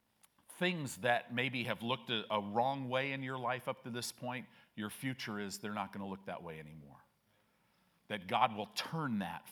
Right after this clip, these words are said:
for you. And then he said this,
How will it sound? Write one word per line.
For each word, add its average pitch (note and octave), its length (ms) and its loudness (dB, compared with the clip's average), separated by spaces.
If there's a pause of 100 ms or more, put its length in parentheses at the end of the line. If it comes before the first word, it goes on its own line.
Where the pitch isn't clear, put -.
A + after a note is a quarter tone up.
for G#2+ 220 -2
you. E2 200 -8 (1080)
And A#2+ 140 -2
then G3 160 8
he A3+ 80 6
said D#3 420 2
this, A2 580 2